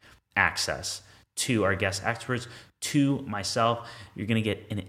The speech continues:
intimate coaching experience, and you're gonna get the community and the accountability that you need in order to actually bust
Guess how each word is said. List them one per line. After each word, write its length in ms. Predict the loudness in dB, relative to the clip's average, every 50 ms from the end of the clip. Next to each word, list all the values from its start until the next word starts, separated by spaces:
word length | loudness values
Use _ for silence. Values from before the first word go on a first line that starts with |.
| -2 0
intimate 680 | 2 2 2 0 -2 -2 0 -2 -2 -4 -8 -16 -14
coaching 500 | -10 -4 -2 -2 -2 -2 -4 -6 -4 -6
experience, 580 | -6 -6 -6 -6 -6 -2 -2 0 0 0 -2 -2
and 120 | -2 -2
you're 100 | -2 -2
gonna 120 | -2 -2 0
get 180 | -2 -2 -2
the 80 | -4 -6
community 500 | -6 -4 -2 0 0 2 2 0 0 0
and 120 | -2 -4
the 60 | -6
accountability 680 | -6 -8 -6 -6 -4 -4 -4 -4 -2 -2 0 0 -2 -2 -4
that 300 | -4 -6 -6 -6 -6 -6
you 60 | -4
need 400 | -4 -2 -2 0 0 0 0 -2
in 100 | -4 -4
order 220 | -4 -4 -4 -4
to 140 | -6 -10 -12
actually 360 | -12 -12 -10 -8 -8 -8 -10 -12 -16 -20 -20 -16 -12 -4 2
bust 420 | 4 4 4 2 -2 -6 -8 -12